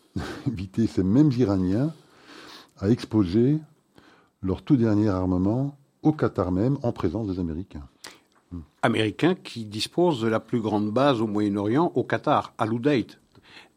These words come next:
Speaker 2: Euh, Qatar qui a reçu de l'administration américaine le statut de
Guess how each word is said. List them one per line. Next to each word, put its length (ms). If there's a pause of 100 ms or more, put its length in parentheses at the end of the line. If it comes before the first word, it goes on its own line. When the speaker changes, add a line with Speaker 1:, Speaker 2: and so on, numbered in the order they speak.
(260)
Speaker 2:
Euh, 180
Qatar 560
qui 200
a 120
reçu 640
de 160
l'administration 800
américaine 720
le 220
statut 760
de 600